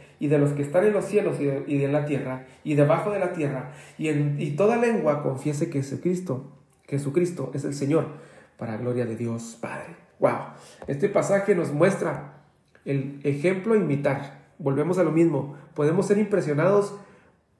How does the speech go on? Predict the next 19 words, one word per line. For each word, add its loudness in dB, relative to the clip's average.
por 4
la 2
forma 2
en 0
que -4
sirve 0
al, -2
alguien -2
en, -12
de -2
la -4
iglesia, 0
un -2
hermano -2
en -2
Cristo. -4
Podemos 4
ser 2
motivados, -2